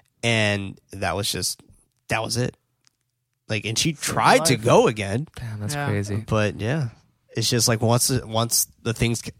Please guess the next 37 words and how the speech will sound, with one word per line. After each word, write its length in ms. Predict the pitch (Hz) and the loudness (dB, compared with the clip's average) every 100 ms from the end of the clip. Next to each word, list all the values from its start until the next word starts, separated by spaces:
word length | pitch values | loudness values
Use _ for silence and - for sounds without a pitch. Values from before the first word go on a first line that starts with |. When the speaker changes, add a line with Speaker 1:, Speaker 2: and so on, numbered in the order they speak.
| - | -10
Speaker 1:
came 200 | - 101 | -6 -2
out 120 | 110 | 0
with 100 | 120 | 0
Jackie 300 | 110 110 143 | 0 0 -2
Spire 500 | - 151 190 151 113 | 0 2 4 6 6
and 140 | 110 | 4
her 160 | 110 170 | 2 2
team 280 | - 117 110 | 2 -2 -2
going 280 | 107 107 | -2 0
over 180 | 104 104 | 0 0
there 220 | 104 104 | 0 0
and, 220 | 101 101 101 | 0 -4 -6
and 200 | 113 110 | -4 -2
them 180 | 113 | 0
getting 220 | 120 131 135 | 2 2 2
shot 460 | - 131 147 104 | 0 0 0 0
and 100 | - | -2
all 140 | 110 113 | -2 0
that 120 | 107 | 0
Speaker 3:
Yeah. 40 | |
Speaker 1:
whole 140 | 117 123 | 2 0
other 140 | 139 | 0
stuff, 340 | 123 104 101 - | 0 0 -2 -4
and 220 | 107 98 - - - | -12 -12 -14 -20 -12
Jackie 220 | 107 117 | -8 -4
Spire 340 | 135 - 143 139 | -2 0 2 4
almost 420 | 143 131 - 123 | 4 2 0 -2
dying. 520 | - 127 170 104 98 - _ _ - _ | 0 0 -2 -4 -14 -20 _ _ -20 _
Like, 240 | - 104 - | -4 -4 -2
Speaker 2:
Yeah. 120 | 117 | -4
Speaker 1:
it's 120 | 123 | 0
just, 180 | 127 113 | 0 0
it, 200 | 117 107 | -2 -4
it's 320 | 107 110 - - _ | -4 -2 -2 -4 _
crazy. 440 | - - 131 147 101 | -10 -2 0 0 -2
And 100 | 107 - _ _ - | -6 -10 _ _ -6
shit, 400 | - - - - | 0 2 2 -4